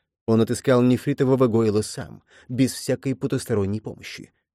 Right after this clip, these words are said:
Так же, как он, Хинцао всем и каждому повторяет: войну выиграл Кмен, а вовсе не заклятие его бессмертной возлюбленной.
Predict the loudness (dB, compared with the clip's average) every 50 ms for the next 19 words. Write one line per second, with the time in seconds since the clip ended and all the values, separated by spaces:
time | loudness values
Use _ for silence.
0 | _ _ _ _ _ _ _ _ 0 2 2 2 2 2 0 0 2 2 0 0
1 | 2 2 2 2 2 -2 -2 -2 -2 -2 -2 -4 -4 -2 0 2 4 4 4 2
2 | 0 -2 -2 0 0 0 0 0 0 -2 -2 -2 -2 -2 -2 -2 -2 -4 -8 -8
3 | -8 -10 -10 -10 -12 -14 -18 _ -20 -20 _ -20 -18 -4 -2 0 2 4 4 4
4 | 4 4 4 4 4 2 2 2 2 2 2 2 2 2 0 -2 -6 -4 -2 -2
5 | -2 -2 -4 -6 -8 _ _ _ _ _ _ _ _ _ _ -12 -8 -6 -2 -2
6 | -2 -2 0 0 2 4 4 4 4 2 2 0 2 0 0 0 0 -2 -2 -2
7 | 0 0 2 2 0 0 0 -2 -4 -4 -6 -6 -4 -4 -4 -6 -8 -8 -6 -6
8 | -4 -4 -6 -8 -8 -12 -14 -14 -16 _ -20 -20 -20 -20 -20 -20 -20 -20